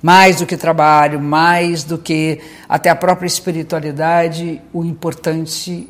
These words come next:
das mudanças dessa semana, desse período, é que a gente consiga nos, eh, modificar perante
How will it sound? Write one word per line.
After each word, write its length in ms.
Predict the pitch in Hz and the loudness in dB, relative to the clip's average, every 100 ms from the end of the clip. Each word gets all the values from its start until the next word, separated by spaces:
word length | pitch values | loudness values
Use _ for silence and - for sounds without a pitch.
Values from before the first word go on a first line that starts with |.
| _ | _
das 360 | - 151 185 170 | -4 2 2 2
mudanças 600 | 190 170 160 156 - 147 | -2 0 -2 -2 -6 -8
dessa 460 | 143 139 151 160 160 | -4 2 2 2 -4
semana, 560 | - 151 139 147 147 | -8 -6 -4 -4 -6
desse 300 | 127 170 165 | -4 -4 -4
período, 540 | - 156 139 139 139 143 - - - _ | -8 -8 -6 -6 -8 -12 -18 -20 -20 _
é 100 | 147 | -8
que 100 | 147 | -6
a 40 | |
gente 240 | 139 143 143 | -4 -6 -8
consiga 720 | - 147 - 147 135 147 151 | -6 -6 -4 -6 -6 -6 -6
nos, 640 | 147 147 147 139 - - - - _ _ | -6 -6 -4 -2 -4 -6 -14 -20 _ _
eh, 340 | - 147 143 143 | -6 -2 0 0
modificar 1040 | 151 175 175 - 180 175 147 147 - - _ _ _ _ | 0 0 -2 -6 -2 2 2 2 -4 -20 _ _ _ _
perante 840 | - 180 165 175 180 - 196 190 | 4 6 8 6 4 -2 -6 -8